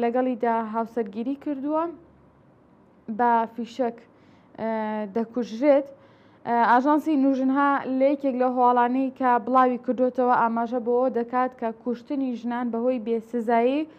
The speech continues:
تاوانباران و هەبوونی چەکی بێمۆڵەت لە باشووری کوردستان ڕێژەکەی ڕوو لە زیادبوونە. ژنان بەدەستی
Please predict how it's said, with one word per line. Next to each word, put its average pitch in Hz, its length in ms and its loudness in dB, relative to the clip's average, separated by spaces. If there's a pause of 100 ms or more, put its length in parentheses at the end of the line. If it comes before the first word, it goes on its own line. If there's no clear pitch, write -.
(360)
تاوانباران 247 720 6
و 208 80 -4 (380)
هەبوونی 294 540 2
چەکی 262 420 -6
بێمۆڵەت 240 460 0
لە 262 160 0
باشووری 233 360 -4
کوردستان 240 560 -8
ڕێژەکەی 247 600 -4
ڕوو 254 220 -2
لە 226 100 -2 (100)
زیادبوونە. 202 640 -4 (480)
ژنان 254 420 0
بەدەستی 247 480 -2